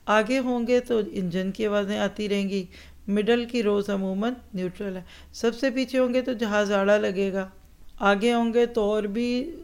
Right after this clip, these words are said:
क्योंकि ऊपर जा रहा होता है ना, सीधा लगेगा। मिडल में होंगे तो बैलेंस होगा।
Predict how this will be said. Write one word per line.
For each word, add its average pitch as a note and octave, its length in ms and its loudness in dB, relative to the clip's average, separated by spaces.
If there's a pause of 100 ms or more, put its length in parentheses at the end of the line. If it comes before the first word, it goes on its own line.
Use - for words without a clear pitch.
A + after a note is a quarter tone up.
(220)
क्योंकि G3+ 280 -2
ऊपर G#3+ 260 0
जा G#3 200 4
रहा G3 120 0
होता F#3+ 220 -2
है G3+ 80 0
ना, B3+ 140 -6 (420)
सीधा G#3+ 300 0
लगेगा। F#3 480 0 (420)
मिडल G3+ 300 0
में A3 160 -2
होंगे A3 320 2
तो B3 160 -6
बैलेंस F3+ 460 -2
होगा। F3 300 -6